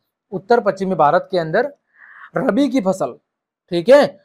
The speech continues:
रबी की फसल बोने वाले जो किसान होते हैं उनको किस प्रकार के चक्रवातों से वर्षा प्राप्त होती है और ये चक्रवात कहाँ उत्पन्न होते हैं? तो पश्चिमी भारत के अंदर रबी की फसलें बोने के समय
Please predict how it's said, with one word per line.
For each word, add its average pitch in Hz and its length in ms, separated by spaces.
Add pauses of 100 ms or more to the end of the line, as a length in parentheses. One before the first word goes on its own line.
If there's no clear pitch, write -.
(160)
रबी 185 240
की 254 120
फसल 214 280
बोने 190 240
वाले 196 200
जो 185 140
किसान 190 320
होते 170 240
हैं 220 220 (680)
उनको 208 460
किस 240 260
प्रकार 214 340
के 208 120
चक्रवातों 180 560
से 196 140
वर्षा 160 280
प्राप्त 196 260
होती 202 260
है 262 140 (460)
और 196 120
ये 226 100
चक्रवात 202 460
कहाँ 214 460
उत्पन्न 202 340
होते 147 200
हैं? 113 220 (960)
तो 240 80
पश्चिमी 233 400
भारत 208 340
के 226 80
अंदर 202 360 (300)
रबी 208 320
की 294 140
फसलें 220 360
बोने 196 280
के 214 140
समय 190 360